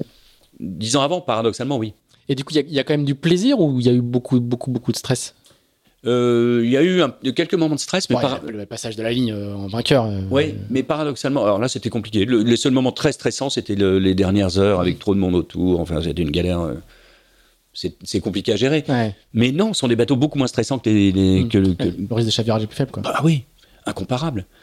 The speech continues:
Speaker 1: Et puis ça t'impose de nouvelles techniques, en fait. Tu fais pas de virement, tu fais des empannages un peu, bon, c'est un peu chaud, hein.
Speaker 2: Hmm.
Speaker 1: Une fois de plus, comme le plan de pont n'était pas prévu pour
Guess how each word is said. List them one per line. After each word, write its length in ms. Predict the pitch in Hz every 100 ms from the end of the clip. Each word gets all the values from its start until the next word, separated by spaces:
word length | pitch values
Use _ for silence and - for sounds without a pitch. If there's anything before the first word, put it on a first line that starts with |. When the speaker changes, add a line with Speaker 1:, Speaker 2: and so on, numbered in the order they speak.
| _ _
Speaker 1:
Et 80 | -
puis 100 | -
ça 140 | 101 92
t'impose 400 | 90 - 123 92
de 160 | 95
nouvelles 340 | 92 92 90 92
techniques, 380 | 120 - 208 -
en 40 |
fait. 140 | -
Tu 120 | - -
fais 120 | -
pas 120 | 80
de 40 |
virement, 260 | 90 113 147
tu 120 | 120
fais 100 | 95
des 160 | 85 82
empannages 460 | 78 87 101 113 101
un 60 |
peu, 120 | -
bon, 140 | 92 -
c'est 80 | -
un 40 |
peu 100 | -
chaud, 220 | 156 123 92
hein. 80 |
Speaker 2:
Hmm. 300 | 151 147 135 123
Speaker 1:
Une 60 |
fois 80 | 127
de 40 | 160
plus, 160 | 196
comme 140 | - 147
le 60 |
plan 140 | 151 147
de 60 |
pont 160 | 135 131
n'était 180 | 101 95
pas 120 | 98
prévu 260 | - 95 87
pour 180 | 82